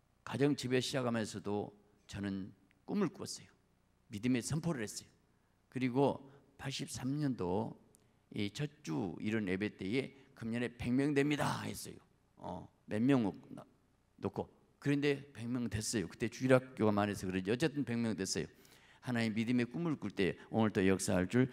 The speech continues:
믿습니다. 자, 그런데 그러면 하나님의 뜻과 내 꿈이 일치가 돼가지고 그것이 내게 현실로 이루어지게 하는 것이 기도드라는 것입니다. 그래서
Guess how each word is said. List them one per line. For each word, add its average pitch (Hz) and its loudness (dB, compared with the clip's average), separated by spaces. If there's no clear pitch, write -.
믿습니다. 90 4
자, - -8
그런데 107 2
그러면 165 2
하나님의 185 0
뜻과 147 4
내 127 4
꿈이 156 0
일치가 147 0
돼가지고 104 2
그것이 147 0
내게 131 4
현실로 190 2
이루어지게 139 6
하는 110 4
것이 127 -2
기도드라는 120 4
것입니다. 60 -2
그래서 165 6